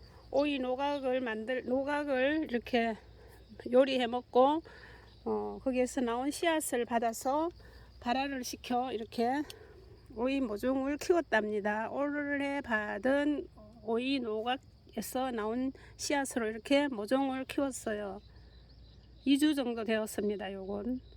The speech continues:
이 주 정도 되니까, 심은 지 이 주 정도 되니까 이렇게 싹이 지금, 잎이 지금 네 개째가 지금 나오고 있어요. 그래서 오늘 날씨가 비도 오고 해서 심으려고 그럽니다.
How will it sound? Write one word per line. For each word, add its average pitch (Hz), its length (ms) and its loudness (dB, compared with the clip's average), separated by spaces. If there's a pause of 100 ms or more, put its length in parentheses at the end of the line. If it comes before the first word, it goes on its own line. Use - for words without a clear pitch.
(220)
이 277 140 4
주 294 120 4
정도 247 280 -2
되니까, 233 560 2
심은 254 400 0
지 233 180 -4
이 262 60 -2
주 269 180 -2
정도 220 300 -2
되니까 214 420 0
이렇게 226 500 -4 (460)
싹이 247 420 0
지금, 240 460 -2 (1200)
잎이 294 440 6
지금 247 340 0
네 240 180 -2
개째가 233 460 0
지금 208 260 -4
나오고 208 320 -4
있어요. 196 500 -4 (640)
그래서 226 320 -2
오늘 247 460 0
날씨가 247 720 2
비도 247 260 2
오고 233 380 2
해서 233 420 4
심으려고 208 640 -4
그럽니다. 196 560 -2